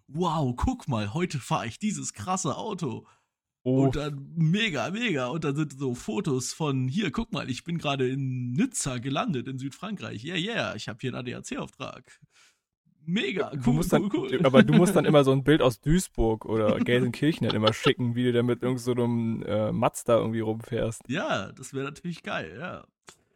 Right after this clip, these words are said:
Speaker 1: Nee, so, macht keinen Sinn. Und ich, also, ich glaub, die einzigen, für die das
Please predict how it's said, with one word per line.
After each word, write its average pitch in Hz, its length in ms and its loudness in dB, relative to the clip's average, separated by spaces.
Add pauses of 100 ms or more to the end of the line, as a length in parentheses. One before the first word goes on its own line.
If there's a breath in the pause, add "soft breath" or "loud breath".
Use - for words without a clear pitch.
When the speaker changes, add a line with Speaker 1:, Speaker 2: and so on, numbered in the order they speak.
(140)
Speaker 1:
Nee, 190 400 0
so, 170 200 -4 (260)
macht 165 220 -6
keinen 160 220 -2
Sinn. 117 360 -6
Und 190 180 -6
ich, 170 220 -10
also, 160 220 -8 (400)
ich - 80 -14
glaub, 180 200 -4
die - 120 -10
einzigen, 202 560 -2
für - 160 -12
die 131 100 -10
das 135 260 -8